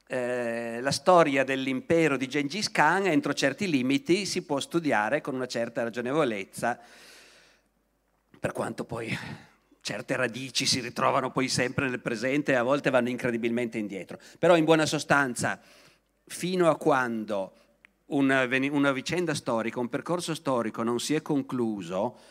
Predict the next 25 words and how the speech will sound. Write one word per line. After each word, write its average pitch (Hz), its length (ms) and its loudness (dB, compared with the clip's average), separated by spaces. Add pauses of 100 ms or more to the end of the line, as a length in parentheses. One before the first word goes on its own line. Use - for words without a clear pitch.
(140)
tu 226 140 2
puoi 208 240 8
ovviamente 156 520 6
studiarlo, 127 880 -2 (300)
nel 160 180 0
senso 160 300 4
che 160 100 -2
cerchi 156 300 0
di 147 80 2
ricostruire 147 600 0
gli 139 120 2
avvenimenti 147 1200 2
che - 80 -6
ci 147 140 0
sono 139 160 0
stati 151 320 2
fino 139 180 0
a 127 80 2
questo 131 300 -4
momento, 123 720 0 (880)
però 160 500 6
ti 175 140 0
manca 214 400 0
comunque 226 460 0
qualcosa. - 680 -8